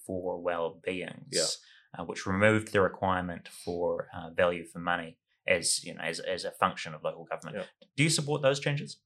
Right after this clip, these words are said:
Speaker 2: No. I mean, the problem is, and I, I did a talk on this to a bunch of senior officials, actually, where I, I said, actually, one of the big risks that the country faces is the mismatch between local and central government.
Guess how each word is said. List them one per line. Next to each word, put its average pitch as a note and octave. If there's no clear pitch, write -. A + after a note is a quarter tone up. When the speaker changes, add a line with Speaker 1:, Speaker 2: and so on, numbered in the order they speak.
Speaker 2:
No. G#2+
I B2+
mean, C#3
the B2+
problem F3+
is, A2
and A#2+
I, A#2
I -
did B2
a A#2+
talk A2
on G2
this G2
to F#2+
a -
bunch F2+
of F2
senior G2
officials, F2+
actually, D#2+
where G#2+
I, G2+
I A2+
said, A2+
actually, G2
one A2
of G#2
the G2
big F2+
risks -
that A2
the -
country G#2
faces C#3+
is G3+
the F#2
mismatch G2
between F#2
local F2+
and F2
central D#2+
government. F2+